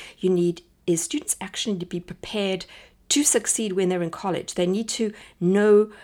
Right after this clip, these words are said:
um, a lot of things just so when they get there, they're actually successful. Now, some of these have nothing to do with digital. They just need to know how to do laundry and things. So we're gonna be focusing more on digital skills.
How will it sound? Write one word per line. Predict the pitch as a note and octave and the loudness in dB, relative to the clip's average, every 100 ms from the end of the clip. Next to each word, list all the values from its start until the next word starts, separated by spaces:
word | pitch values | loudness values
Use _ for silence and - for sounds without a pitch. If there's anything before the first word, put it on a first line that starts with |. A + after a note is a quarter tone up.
| - - | -20 -8
um, | F#3 F3+ F3 F3 _ _ _ _ _ E3+ - | -4 -2 -2 -6 _ _ _ _ _ -14 0
a | F3+ | 2
lot | G#3 | 4
of | G#3+ | 2
things | - B3 F3 E3+ | 2 4 4 0
just | - G#3 | -4 -2
so | G#3+ | 2
when | F#3 F3 | 2 2
they | D#3 | 0
get | - C4 C4+ - | 2 2 0 -6
there, | - - G3+ - - _ | -4 -4 -6 -8 -20 _
they're | - E3 | -2 -2
actually | D#3 - | -2 -6
successful. | E3 F3 - F3 - D#3 | -6 -4 -4 -4 -6 -6
Now, | - - | -8 -6
some | - D4+ | 0 2
of | A4 | 4
these | E4 - | 2 0
have | A3 | -2
nothing | G#3+ G#3 G#3+ G#3 | -2 -2 -4 -6
to | F3+ | -6
do | D#3+ F3+ F3+ F3 - - - | -2 0 2 0 -6 -20 -10
with | F3 E3+ - | -2 -2 0
digital. | E3+ E3+ - E3+ | -2 -2 -4 -2
They | F3 | -2
just | F3+ - | -4 -6
need | E3+ D#3+ | -6 -4
to | |
know | E3 | -4
how | D3 | -4
to | C#3+ D#3 | -6 -4
do | E3+ | 0
laundry | F#3+ D#3+ A#2+ | 0 0 -4
and | - | -6
things. | C3+ - | -8 -2
So | F3 | 0
we're | |
gonna | D4+ B3 | 0 -2
be | A3 | -2
focusing | G3+ E3 G3+ - E3 | -2 -4 -4 -4 -4
more | D#3+ | -4
on | D#3+ | -6
digital | D3 D#3 - - | -8 -8 -8 -8
skills. | - - A2 - | -6 -6 -8 -10